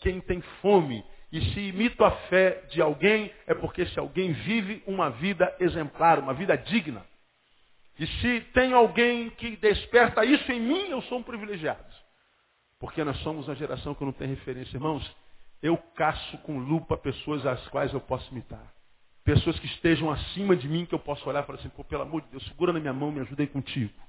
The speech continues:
Só que mestres a gente não acha na esquina todo dia.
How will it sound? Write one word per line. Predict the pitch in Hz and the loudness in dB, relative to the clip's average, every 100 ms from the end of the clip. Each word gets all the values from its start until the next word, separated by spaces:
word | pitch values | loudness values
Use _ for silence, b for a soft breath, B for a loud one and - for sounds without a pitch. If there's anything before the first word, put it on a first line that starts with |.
| - _ _ _ - - | -20 _ _ _ -20 -12
Só | - 160 | -8 -6
que | 165 | -4
mestres | 151 156 - - 147 | -2 -2 -2 -8 -6
a | |
gente | 143 147 - | -6 -8 -8
não | 139 | -8
acha | - | -8
na | 147 | -10
esquina | 123 - - 131 120 | -12 -12 -8 -8 -6
todo | 139 120 | -8 -10
dia. | 95 110 98 | -12 -14 -14